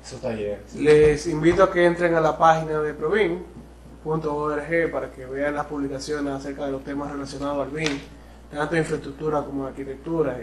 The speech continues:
Speaker 2: y cómo implementar bin en, en sus compañías, en usos personales, ya cuando tengan modelos de negocio que quieran establecer. Eh, están en la página,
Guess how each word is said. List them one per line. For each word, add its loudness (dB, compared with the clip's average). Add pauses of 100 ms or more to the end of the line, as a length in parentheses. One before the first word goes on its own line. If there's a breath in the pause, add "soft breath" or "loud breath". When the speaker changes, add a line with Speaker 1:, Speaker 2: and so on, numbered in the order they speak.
Speaker 2:
y -12
cómo -4
implementar -2
bin -4
en, -4
en -10
sus -4
compañías, -2
en -10
usos -8
personales, -4
ya -4 (200)
cuando -8
tengan -8
modelos -6
de -10
negocio -10
que -14
quieran -12
establecer. -12 (720 loud breath)
Eh, -2
están -2
en 0
la -2
página, 6